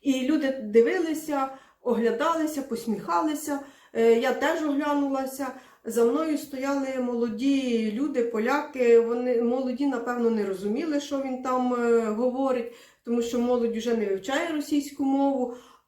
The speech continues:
А, е, один, е, такий, е, поляк, ем, ну, напевно, моїх років, а може, чутенько старший, е, слухав це все, повернувся до нього і з посмішкою на обличчі сказав: «Не нарікай».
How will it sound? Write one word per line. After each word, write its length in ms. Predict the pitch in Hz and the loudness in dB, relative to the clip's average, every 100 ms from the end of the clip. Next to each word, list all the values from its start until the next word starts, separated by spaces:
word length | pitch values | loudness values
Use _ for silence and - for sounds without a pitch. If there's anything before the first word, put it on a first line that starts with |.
| - | -4
А, 540 | 233 233 226 220 214 208 - _ _ | 2 4 4 4 0 -2 -12 _ _
е, 240 | 226 220 - | -4 -2 0
один, 420 | 226 220 277 269 | 0 2 0 2
е, 280 | 233 226 214 | 4 4 2
такий, 440 | 233 233 247 226 220 | -4 -4 -4 -2 0
е, 420 | 208 202 196 196 | 0 0 -2 -6
поляк, 540 | - 220 269 277 269 - | -4 0 0 0 -2 -2
ем, 340 | 226 214 208 208 - _ _ - 233 | -2 -2 -6 -10 -20 _ _ -18 -6
ну, 280 | 247 285 | 0 0
напевно, 440 | 233 233 254 226 208 | 0 -2 0 0 0
моїх 340 | 196 294 320 | -2 -4 -6
років, 380 | 285 262 254 226 | -4 -4 -4 -4
а 40 | |
може, 300 | 220 233 226 - _ _ | -2 -4 -6 -12 _ _
чутенько 460 | 240 240 208 202 | -12 -6 -4 -4
старший, 600 | 190 - 302 330 - 240 - - _ _ | -10 -4 -4 -4 -8 -12 -16 -20 _ _
е, 260 | 226 226 226 - - - - _ - _ _ _ - | -2 0 0 -2 -14 -20 -20 _ -20 _ _ _ -20
слухав 460 | - 349 381 254 | 0 2 2 0
це 180 | - 233 | 0 0
все, 520 | 220 - 214 208 - - | 0 0 0 0 -2 0
повернувся 540 | 233 285 311 302 233 | 2 2 0 -4 -6
до 140 | 208 | -4
нього 420 | 208 208 196 196 196 - _ - | 0 0 -2 -6 -8 -16 _ -4
і 140 | 233 | -2
з 60 | 226 | -2
посмішкою 760 | 262 269 269 247 - 254 254 | 2 2 0 -4 -6 -2 0
на 180 | 254 240 | 0 0
обличчі 360 | 233 269 262 | -2 -4 -6
сказав: 480 | 233 - 233 233 - | -8 0 2 2 0
«Не 140 | 254 269 | 0 2
нарікай». 720 | 269 262 233 196 165 165 - | 2 0 -4 -6 -6 -8 -14